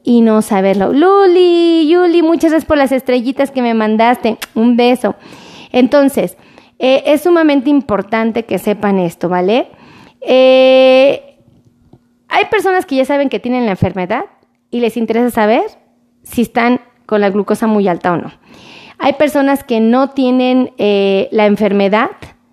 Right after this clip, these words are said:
aparentemente, entre comillas, que nadie se los ha dicho, pero ya el cuerpo se los está diciendo.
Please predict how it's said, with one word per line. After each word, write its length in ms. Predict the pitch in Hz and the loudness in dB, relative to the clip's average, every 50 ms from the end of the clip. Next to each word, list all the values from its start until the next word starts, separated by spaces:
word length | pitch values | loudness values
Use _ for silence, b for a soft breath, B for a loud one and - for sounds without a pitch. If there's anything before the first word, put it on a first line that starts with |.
| b b b b b b b b b - | b b b b b b b b b -6
aparentemente, 880 | 202 202 - 202 202 214 214 220 233 208 226 226 220 220 220 220 - 220 | -6 -4 -2 -2 0 0 2 0 0 0 0 0 0 0 -2 -2 -2 -2
entre 220 | 226 - 190 175 | -4 -4 -4 -6
comillas, 640 | - - 190 190 202 208 208 226 294 349 - - 370 - | -4 -4 -2 -2 -2 -2 -2 -2 -2 -2 -4 -8 -12 -6
que 100 | - 190 | -2 0
nadie 220 | 190 202 240 302 | 2 2 2 0
se 100 | - - | 0 0
los 200 | 247 220 202 - | -2 -2 0 0
ha 80 | 220 208 | 0 0
dicho, 320 | 208 220 - - 277 254 262 - | 0 -2 -2 -2 -4 -4 -4 -2
pero 320 | - 226 214 208 208 208 | -2 0 2 2 2 2
ya 240 | 202 196 185 220 220 | 2 0 0 0 0
el 100 | 226 226 | 0 -2
cuerpo 340 | - - 214 202 208 - 220 | -2 0 -2 -2 0 -2 -6
se 120 | 196 - | -4 -4
los 160 | - 180 - 196 | -8 -10 -10 -10
está 180 | - - 160 | -8 -6 -6
diciendo. 540 | 160 185 - - 233 226 220 208 - - | -6 -6 -4 -2 -2 0 0 0 -2 -4